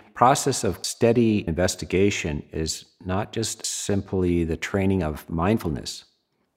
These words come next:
not just the practice of mindfulness or even samadhi, but it's also the, the establishment of ideas. So all of this seven factors has roots in right view. So the beginning of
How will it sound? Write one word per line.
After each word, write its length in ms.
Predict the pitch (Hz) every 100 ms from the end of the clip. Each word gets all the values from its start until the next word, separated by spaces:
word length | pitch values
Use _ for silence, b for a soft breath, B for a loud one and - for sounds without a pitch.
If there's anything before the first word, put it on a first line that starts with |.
| _ _ _
not 200 | 95 107
just 200 | 107 110
the 60 | -
practice 420 | - 95 - 85
of 40 | 76
mindfulness 640 | 80 90 90 92 90 -
or 80 | 78
even 240 | 82 82
samadhi, 680 | 78 - 78 80 92 82 - _ _ _ _
but 80 | -
it's 140 | 87
also 420 | 101 117 - 147 131
the, 500 | 98 90 85 80 - - -
the 280 | - 82 82 -
establishment 600 | 95 101 104 104 92 87
of 120 | 78
ideas. 720 | 73 71 - 110 58 - - - _ _ _ _ _ b b b
So 140 | - -
all 380 | 101 135 175
of 120 | 175 98
this 220 | 80 -
seven 320 | 98 127 123
factors 640 | - 69 - - - - - _ _ _ _
has 580 | - 90 98 110 104 - -
roots 580 | 80 92 123 - - - -
in 160 | 87
right 440 | 82 71 90 104 -
view. 360 | 95 85 55 -
So 300 | - 73 69
the 120 | 71
beginning 420 | 76 98 120 117
of 200 | 78 -